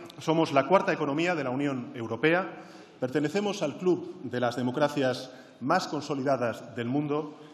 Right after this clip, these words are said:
y España juega un papel protagonista en la construcción europea y muestra a sus aliados, como hicimos durante la pasada cumbre de la otan, lo que realmente es España, un país solvente y solidario, moderno y comprometido con la paz.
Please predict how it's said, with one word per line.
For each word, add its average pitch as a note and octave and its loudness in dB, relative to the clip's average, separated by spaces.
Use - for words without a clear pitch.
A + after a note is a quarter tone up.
y C#3 0
España G3+ 4
juega G3 2
un F#3+ 0
papel E3 0
protagonista C#3+ -4
en C#3+ -4
la B2+ -6
construcción B2+ -4
europea C3 -2
y C3 -4
muestra G3+ 2
a - -2
sus D#3 -4
aliados, C#3+ 2
como B2 -4
hicimos C#3 -4
durante A#2+ -6
la A#2 -4
pasada C#3 -2
cumbre C3+ -4
de A#2 0
la A#2 2
otan, A#2+ 0
lo B2+ -6
que C3+ 0
realmente D3 0
es C3+ -6
España, B2+ -2
un C3+ -4
país D3+ 4
solvente D#3 0
y C3 -2
solidario, C#3 0
moderno C#3+ 0
y F#3 -4
comprometido B2 -4
con G#2+ -6
la G2 -8
paz. - -12